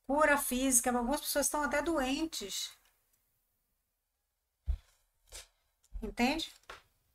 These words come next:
Estão doentes. É como se a espiritualidade fa-, falasse assim, "Você tá precisando renascer."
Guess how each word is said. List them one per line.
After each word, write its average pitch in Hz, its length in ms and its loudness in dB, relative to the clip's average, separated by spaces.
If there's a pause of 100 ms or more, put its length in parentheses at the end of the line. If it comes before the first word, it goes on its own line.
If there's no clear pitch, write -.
(460)
Estão 240 300 -2
doentes. - 800 -4 (3500)
É 233 80 0
como 247 240 0
se 277 280 2
a 247 260 6
espiritualidade 240 680 0
fa-, - 380 -4
falasse 233 360 4
assim, 240 180 0
"Você 226 160 -2
tá 262 120 2
precisando 269 300 0
renascer." 247 840 2